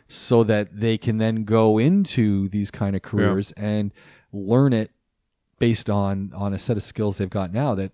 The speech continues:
Speaker 1: that
Speaker 2: It'd be
Speaker 1: aren't
Speaker 2: interesting to
Speaker 1: directly
Speaker 2: know,
Speaker 1: applicable.
Speaker 2: it'd be n-, interesting to know the amount of students that actually wanna go into something like this or want their own thing.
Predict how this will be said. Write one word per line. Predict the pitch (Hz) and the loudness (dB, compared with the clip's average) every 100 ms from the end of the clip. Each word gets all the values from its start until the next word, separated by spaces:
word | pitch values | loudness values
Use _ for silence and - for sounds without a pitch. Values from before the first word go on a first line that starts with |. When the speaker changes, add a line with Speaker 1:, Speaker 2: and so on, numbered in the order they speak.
| _ | _
Speaker 1:
that | 101 | -8
Speaker 2:
It'd | 160 | -2
be | 175 | -2
Speaker 1:
aren't | 190 | -2
Speaker 2:
interesting | 135 117 110 | -4 -4 -2
to | |
Speaker 1:
directly | 120 113 | -2 0
Speaker 2:
know, | 110 | -2
Speaker 1:
applicable. | - 143 95 90 | -2 -4 -4 -8
Speaker 2:
it'd | - 113 | -6 -4
be | |
n-, | 120 123 | -2 -2
interesting | 147 123 117 - 104 | -4 -2 -2 -4 -6
to | |
know | 104 | -4
the | 98 | -4
amount | 98 98 | -4 -4
of | 95 | -6
students | - 98 101 | -6 -6 -6
that | 104 | -6
actually | 101 - 98 | -8 -8 -6
wanna | 101 98 | -4 -4
go | 95 98 | -4 -4
into | 98 101 101 101 95 92 | -4 -6 -6 -6 -4 -6
something | - 98 98 | -10 -8 -8
like | 95 110 | -8 -6
this | 131 143 | -6 -6
or | 120 95 | -8 -4
want | 98 98 | -6 -6
their | 95 92 | -6 -6
own | 95 | -8
thing. | 92 98 | -6 -6